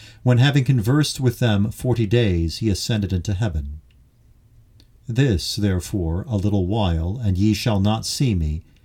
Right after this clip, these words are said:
he said to those who at that time saw him bodily,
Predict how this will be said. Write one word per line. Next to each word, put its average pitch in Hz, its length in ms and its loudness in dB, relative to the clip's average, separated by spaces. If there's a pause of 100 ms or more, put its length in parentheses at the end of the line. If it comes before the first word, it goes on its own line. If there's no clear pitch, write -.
(320)
he 135 160 2
said 147 340 0
to 131 100 0
those 98 560 0 (280)
who 123 120 4
at 117 140 0
that 135 220 2
time 107 380 2
saw 117 240 0
him 107 160 2
bodily, 90 560 -2